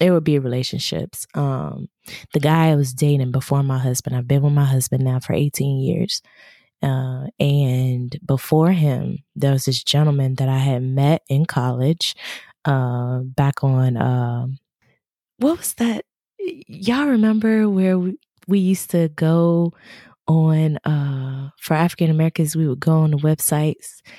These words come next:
and do some dating. Ah, I can't remember the site, but it's really, really old school. And I met him there, and oh my gosh, he had it all together.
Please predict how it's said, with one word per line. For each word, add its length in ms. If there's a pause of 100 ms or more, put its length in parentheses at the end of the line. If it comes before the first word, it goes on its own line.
(320)
and 340
do 120
some 260
dating. 560 (640)
Ah, 520
I 60
can't 240
remember 760 (300)
the 60
site, 520
but 140
it's 160
really, 240
really 260
old 200
school. 360 (720)
And 100
I 60
met 220
him 220
there, 420 (460)
and 460 (460)
oh 100
my 160
gosh, 500
he 180
had 180
it 80
all 140
together. 520